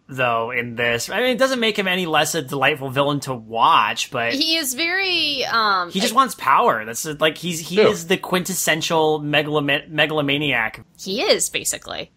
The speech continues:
Speaker 1: It does make the moments when Jafar laughs like a maniac all the
Speaker 2: And
Speaker 1: more
Speaker 2: that's
Speaker 1: interesting.
Speaker 2: actually what makes it work. Like, as soon as he gets power, he gets crazier and crazier,
Speaker 3: Mm.
Speaker 2: and, like, he's got, e-, e-, getting, like, evil laughter out, and he's, like,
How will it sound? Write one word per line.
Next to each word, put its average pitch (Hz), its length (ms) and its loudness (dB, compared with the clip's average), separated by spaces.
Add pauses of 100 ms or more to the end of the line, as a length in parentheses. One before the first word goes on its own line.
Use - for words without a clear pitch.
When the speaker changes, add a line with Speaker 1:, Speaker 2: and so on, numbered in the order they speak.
Speaker 1:
It 151 100 -2
does 254 220 -2
make 269 160 2
the 190 80 0
moments 170 340 0
when 160 140 0
Jafar 147 480 2
laughs 131 560 2
like 135 200 2
a 127 120 -6
maniac 120 720 0 (160)
all 139 100 -2
the 269 60 2
Speaker 2:
And 349 180 4
Speaker 1:
more - 80 -2
Speaker 2:
that's 440 300 0
Speaker 1:
interesting. 330 100 0
Speaker 2:
actually 359 420 -2
what 277 380 -4
makes 254 240 -6
it 220 80 -6
work. 220 220 -8
Like, - 200 -8
as 254 160 0
soon 269 220 -4
as 339 140 -6
he 277 80 -6
gets 240 240 -4
power, 185 380 -2
he 254 260 -6
gets - 640 0
crazier 247 720 0
and 202 180 0
crazier, 202 580 -8
Speaker 3:
Mm. 240 220 6
Speaker 2:
and, 185 320 2
like, 175 260 -2
he's 226 300 -8
got, 196 160 2 (180)
e-, 196 400 -8
e-, 175 80 -12
getting, 185 260 -2
like, 170 280 -6
evil 220 400 0
laughter 214 680 0
out, 247 340 4
and 208 100 -4
he's, 214 320 -4
like, 180 300 0